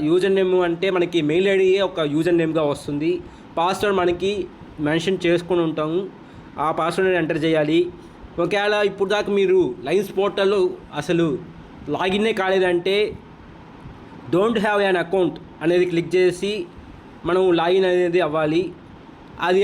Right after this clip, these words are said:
ఎలా అనేది నేను ఇంకో వీడియోలో మీకు వివరించడం జరుగుతుంది. ముందుగా నేను యూజర్ ఐడీ పాస్వర్డ్తో లాగిన్ అవుతున్నాను. నేను ఇంతకుముందే ఇది,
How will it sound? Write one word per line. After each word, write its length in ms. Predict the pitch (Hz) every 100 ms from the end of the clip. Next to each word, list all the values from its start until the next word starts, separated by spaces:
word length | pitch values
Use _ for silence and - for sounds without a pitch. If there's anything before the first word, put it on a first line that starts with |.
| 190
ఎలా 120 | 214 214
అనేది 240 | 208 196 202
నేను 100 | 185 170
ఇంకో 120 | 185 180
వీడియోలో 260 | 180 196 180
మీకు 240 | 175 175 165 123 127 - 151
వివరించడం 460 | 151 175 175 180 165
జరుగుతుంది. 480 | 151 160 165 156 170 185 - - - -
ముందుగా 260 | 175 208 208
నేను 160 | 196 190 202
యూజర్ 200 | 180 196
ఐడీ 140 | 202 190 180
పాస్వర్డ్తో 460 | 170 180 170 185 185
లాగిన్ 220 | 151 165 160
అవుతున్నాను. 400 | 160 151 147 170 185 - - 165
నేను 120 | 180
ఇంతకుముందే 460 | 185 208 208 208 226 214 - 170 165
ఇది, 180 | 165